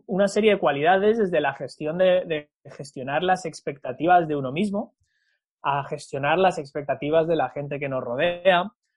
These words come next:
a minimizar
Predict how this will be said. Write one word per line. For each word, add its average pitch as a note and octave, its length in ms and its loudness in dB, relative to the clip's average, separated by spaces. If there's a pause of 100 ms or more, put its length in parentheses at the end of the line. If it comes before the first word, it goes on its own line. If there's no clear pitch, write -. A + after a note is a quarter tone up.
(400)
a C#3+ 480 2 (580)
minimizar D#3+ 1300 2